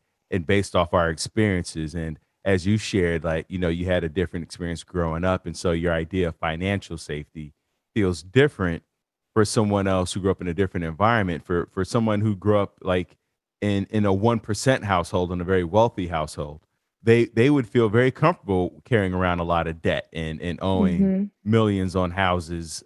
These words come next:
Speaker 1: um, as you said, a lot of people do. But for somebody who's never had that and, and doesn't understand that there are different types of debt, just like there's different types of fat. There's,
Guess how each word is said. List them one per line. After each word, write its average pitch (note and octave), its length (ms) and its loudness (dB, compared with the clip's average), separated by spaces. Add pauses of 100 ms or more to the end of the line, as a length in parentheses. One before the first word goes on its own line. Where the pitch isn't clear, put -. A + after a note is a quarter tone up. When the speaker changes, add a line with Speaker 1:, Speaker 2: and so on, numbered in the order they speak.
Speaker 1:
um, E2 260 0
as F2 220 -2
you F#2+ 80 -6
said, F2+ 240 -2
a - 40 -8
lot F2 100 0
of - 80 -4
people F2+ 160 -8
do. F#2+ 180 0
But F#2 180 -2 (200)
for A2+ 80 -2
somebody C3 420 4
who's A2+ 240 0
never A2+ 380 2
had B2 380 2
that E2+ 280 -2
and, F2+ 180 -2
and G2 120 -2
doesn't G#2+ 260 2
understand G2 720 -2 (280)
that F#2+ 160 -4
there G2+ 260 2
are F#2+ 40 0
different G#2+ 520 0
types G2 320 0
of F2 160 -10
debt, G2+ 200 0
just A#2 160 -6
like C#3+ 200 0
there's A#2+ 160 -2
different C3 260 -4
types B2+ 280 -6
of G2 100 -6
fat. A#2 340 -2
There's, F#2 280 -2